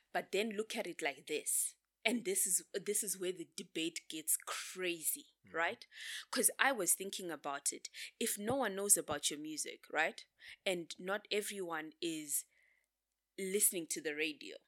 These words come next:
Speaker 2: Mm-hmm.
Speaker 1: how do you get the exposure for people to want to see you perform live?
Speaker 2: Right. Now
Speaker 1: Not all of us are watching Z B C, by the
Speaker 2: Mm-hmm.
Speaker 1: way. We're not
Speaker 2: Mm-hmm.
Speaker 1: unified because the Zimbabwean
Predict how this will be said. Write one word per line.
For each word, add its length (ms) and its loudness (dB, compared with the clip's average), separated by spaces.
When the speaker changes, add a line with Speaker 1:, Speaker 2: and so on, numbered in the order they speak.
Speaker 2:
Mm-hmm. 260 -18
Speaker 1:
how 200 2
do 140 -4
you 120 -2
get 280 -6
the 80 -6
exposure 680 0
for 180 -6
people 380 -10
to 120 -8
want 240 -6
to 100 -4
see 240 2
you 320 -14
perform 440 -4
live? 600 -6
Speaker 2:
Right. 300 -2
Now 400 -4
Speaker 1:
Not 260 0
all 160 0
of 140 -2
us 160 2
are 60 0
watching 300 -2
Z 260 -4
B 100 -14
C, 300 0
by 200 4
the 80 -14
Speaker 2:
Mm-hmm. 100 -14
Speaker 1:
way. 200 -8
We're 120 4
not 200 -4
Speaker 2:
Mm-hmm. 300 -8
Speaker 1:
unified 560 -8
because 380 -2
the 100 -4
Zimbabwean 560 -2